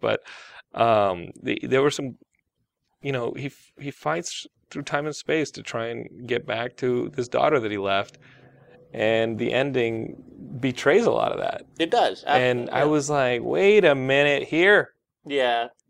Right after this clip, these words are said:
Speaker 1: Do, you can betray, you can betray, like, since you made the rules of science,
Speaker 2: Mm-hmm.
Speaker 1: you can, you can play fast and loose with the s-, rules of science, 'cause no one knows what happens inside of a black hole.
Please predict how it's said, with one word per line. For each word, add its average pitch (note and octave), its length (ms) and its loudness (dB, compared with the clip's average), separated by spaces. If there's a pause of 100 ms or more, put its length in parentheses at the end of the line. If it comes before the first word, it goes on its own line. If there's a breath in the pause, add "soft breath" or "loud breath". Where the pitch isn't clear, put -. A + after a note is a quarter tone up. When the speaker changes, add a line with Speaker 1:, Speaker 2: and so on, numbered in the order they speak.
Speaker 1:
Do, F3+ 200 4
you G3 140 -2
can G3 140 0
betray, A3 360 0
you G#3+ 100 -4
can G#3 140 -2
betray, A3+ 400 0
like, E3 180 2
since G3 220 -6
you A#3 60 -6
made A3 220 0
the F3 80 4
rules C#3 300 4
of B2 120 -4
science, D#3 540 -4 (100)
Speaker 2:
Mm-hmm. A2 200 -18 (460 soft breath)
Speaker 1:
you D3 140 -4
can, D3 280 -4
you D3+ 80 -6
can D3+ 160 -2
play F3 340 2
fast A#2+ 360 -2
and A#2+ 100 -12
loose A2 240 -8
with G2+ 100 -14
the G2+ 80 -16
s-, G#2+ 100 -14
rules G#2+ 260 -6
of F#2+ 80 -10
science, G#2 300 -8
'cause A#2+ 180 -10
no F3+ 220 2
one E3+ 260 2
knows B2 280 0
what G#2+ 100 -6
happens G#2 380 -8
inside F#2+ 320 -8
of F2+ 80 -8
a F#2 60 -8
black F#2 260 -2
hole. - 320 -12